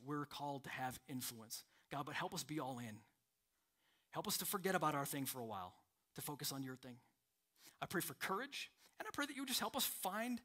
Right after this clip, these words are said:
our way. And it, whatever happens, as we open the door, that you would take center stage and draw more and more hearts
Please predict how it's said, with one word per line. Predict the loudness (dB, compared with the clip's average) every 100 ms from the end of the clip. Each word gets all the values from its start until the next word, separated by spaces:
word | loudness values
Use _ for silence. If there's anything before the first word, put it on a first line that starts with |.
| -8 -20 _ 4
our | 6
way. | 6 2 0 -6 -20 _ _ _ _ _ _ -6
And | -4
it, | -4
whatever | 0 2 4 4
happens, | 2 0 -4 -4 -6 _ _ _ _ _ _ _ _ _ _ -10
as | -4
we | 2 2
open | 2 -2
the |
door, | -2 -4 -6 -12 _ _
that | -12
you | -6
would | -4
take | -4 -4
center | -6 -6
stage | -10 -10 -10 -10 -12 _ _ _ _ _ -10
and | -6
draw | -4 -4
more | -2 -2
and | -2
more | -2 -6
hearts | -6 -8 -8 -10